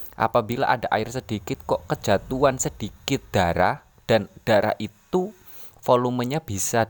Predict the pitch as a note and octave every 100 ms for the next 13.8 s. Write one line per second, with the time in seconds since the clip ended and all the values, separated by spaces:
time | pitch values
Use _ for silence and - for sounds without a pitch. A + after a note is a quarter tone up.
0 | - - A#2 A#2 F#2 A2+ - - A#2+ A2+
1 | B2 D#3+ - A2+ F#2+ F2+ F2 E2+ G2+ A2
2 | F#2+ F2 E2+ D#2 D#2+ E2+ B2+ E3 _ _
3 | _ _ _ _ _ - G2+ G2+ F#2+ F#2+
4 | F#2 F2+ F2+ F2 - B2 C3 C3+ - G2+
5 | F#2+ E2+ E2 D2+ - G2 - - D#2+ F#2+
6 | G#2+ F2 E2+ F2+ E2 D#2 - E2+ F2+ F2
7 | A#2 D#3 - - - E2+ - D2+ D2+ D2
8 | _ - A2+ F#2 - - _ _ - F#2
9 | - - - _ _ _ _ - G#2+ G#2
10 | A#2 A#2+ G#2+ F#2+ A2 - F#2+ F#2+ F#2+ F2+
11 | F2+ F2 E2 D#2+ D#2 - - G#2 C3 E3
12 | - - _ _ - - _ _ - G2
13 | A2+ C#3 D3+ - G2 G2 F#2 F#2+